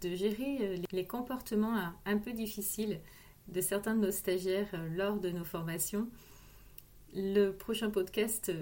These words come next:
parlera, euh, de la posture de grincheux, euh, qui est celui qui pose souvent le plus, euh, de problèmes aux formateurs débutants. Nous apprendrons à l'identifier, à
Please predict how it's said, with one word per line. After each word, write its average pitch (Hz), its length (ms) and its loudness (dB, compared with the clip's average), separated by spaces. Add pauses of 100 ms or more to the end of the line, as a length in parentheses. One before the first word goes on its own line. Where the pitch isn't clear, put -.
(200)
parlera, 196 640 2 (400)
euh, 165 120 -4
de 165 160 4
la 208 120 8
posture 208 460 2
de 180 180 2
grincheux, 196 640 4 (380)
euh, 147 100 -2
qui 220 280 -2
est 262 120 0
celui 202 400 4
qui - 140 -10
pose 202 260 0
souvent 214 300 2
le 214 100 6
plus, - 480 -2
euh, 165 220 -2
de 165 100 -2
problèmes 185 400 0
aux 170 80 0
formateurs 160 520 -2
débutants. 147 500 -4 (480)
Nous 190 160 4
apprendrons 214 500 2
à 175 160 2
l'identifier, 202 840 0 (600)
à 170 400 2